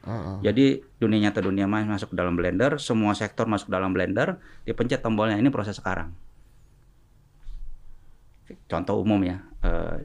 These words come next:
Speaker 2: jalan tol lah. Dulu kan kita paralel, bisa bayar fisik atau digital. Sekarang kan nggak bisa, nggak bisa akses fisik kalau uang elektronik bermasalah.
Speaker 1: Iya.
Speaker 2: Itu melebur transportasi dengan keuangan. Ba-, semua begitu sekarang.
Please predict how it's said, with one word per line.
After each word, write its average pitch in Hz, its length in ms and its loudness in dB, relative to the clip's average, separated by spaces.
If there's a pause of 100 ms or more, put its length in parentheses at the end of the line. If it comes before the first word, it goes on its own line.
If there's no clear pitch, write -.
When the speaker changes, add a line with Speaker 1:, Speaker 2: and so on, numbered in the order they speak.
(160)
Speaker 2:
jalan 87 400 -2
tol 98 160 0
lah. 87 160 -4 (400)
Dulu 110 240 0
kan 151 160 0
kita 160 400 -6 (160)
paralel, 98 480 0 (100)
bisa 90 380 -4
bayar 90 480 -2 (240)
fisik 143 400 -6
atau - 560 -8
digital. 95 480 -10 (640)
Sekarang 139 320 -2
kan 175 80 2
nggak 113 160 0
bisa, - 400 -4
nggak 101 160 2
bisa 101 160 -2
akses - 240 -4
fisik 143 240 -4
kalau 98 240 0
uang 98 160 0
elektronik 95 400 -2
bermasalah. 90 640 -8
Speaker 1:
Iya. 101 160 0
Speaker 2:
Itu 160 80 2
melebur 120 400 2
transportasi 104 640 -4
dengan 98 240 -4
keuangan. - 580 2
Ba-, 95 300 -2
semua 127 320 6
begitu 113 320 0
sekarang. 101 400 2